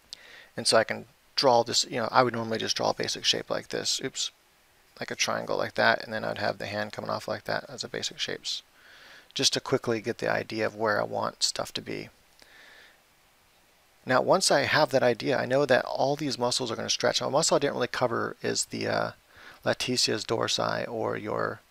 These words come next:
your wing muscles. And that's this muscle right here. And I didn't really go over that too much, but it's kind of important to understand how all that works and how it connects to make the armpit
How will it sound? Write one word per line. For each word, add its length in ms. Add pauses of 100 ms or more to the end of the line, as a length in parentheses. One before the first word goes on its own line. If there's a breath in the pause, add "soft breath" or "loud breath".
(520 loud breath)
your 180
wing 300
muscles. 580 (640)
And 60
that's 240
this 180
muscle 320
right 240
here. 360 (1080 soft breath)
And 240
I 120
didn't 140
really 120
go 140
over 120
that 200
too 120
much, 280
but 100
it's 140
kind 160
of 60
important 440
to 60
understand 440
how 120
all 140
that 200
works 320
and 100
how 220
it 80
connects 440
to 100
make 180
the 80
armpit 480